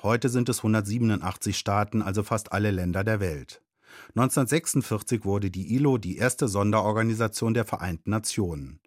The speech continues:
Es ist die einzige U-N-Organisation, bei der neben den Regierungen auch Arbeitgeber und Arbeitnehmer gleichberechtigt mit am Tisch sitzen.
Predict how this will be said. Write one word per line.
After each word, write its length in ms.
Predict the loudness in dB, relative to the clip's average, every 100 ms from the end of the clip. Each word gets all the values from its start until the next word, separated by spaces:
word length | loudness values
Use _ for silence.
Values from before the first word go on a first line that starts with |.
| _ _ _ -12
Es 140 | -2 0
ist 160 | 0
die 120 | 0 2
einzige 440 | 2 2 0 0
U-N-Organisation, 1200 | -2 -2 -2 0 0 2 2 0 2 2 2 2 -2 -16 -2
bei 120 | 2
der 120 | 4
neben 240 | 4 4 4
den 140 | 2
Regierungen 800 | 2 -2 0 0 2 2 2 0
auch 200 | -2 -2
Arbeitgeber 760 | 0 2 2 0 -2 2 2 2
und 220 | 0 2
Arbeitnehmer 800 | 2 2 0 2 2 2 0 -4
gleichberechtigt 880 | 0 0 0 -4 -6 -6 -8 -10 -8
mit 160 | -8 -8
am 140 | -12
Tisch 220 | -10 -8
sitzen. 500 | -6 -6 -8 -10 -12